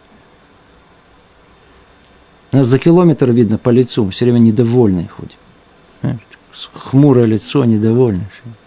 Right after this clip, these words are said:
Улыбнись, я будем улыбаться, как американец, искусственная улыбка. Не выдавалась. Я буду такой, какой есть, хмурый, чтоб все знали, какой.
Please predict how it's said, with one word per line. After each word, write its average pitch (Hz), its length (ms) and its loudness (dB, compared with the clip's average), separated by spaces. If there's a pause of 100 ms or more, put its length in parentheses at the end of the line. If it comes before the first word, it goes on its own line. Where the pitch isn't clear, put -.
(880)
Улыбнись, 127 440 4
я 135 120 4
будем 117 240 2
улыбаться, 117 500 0
как - 200 -8
американец, 117 720 -2 (200)
искусственная 120 540 -2
улыбка. 131 340 -4 (1000)
Не 113 100 0
выдавалась. 110 680 -4
Я 120 100 -2
буду 117 140 0
такой, 110 260 -4
какой 120 300 -2
есть, 104 180 -2
хмурый, 120 420 2
чтоб - 200 -10
все 139 240 0
знали, 101 300 -2
какой. - 320 -16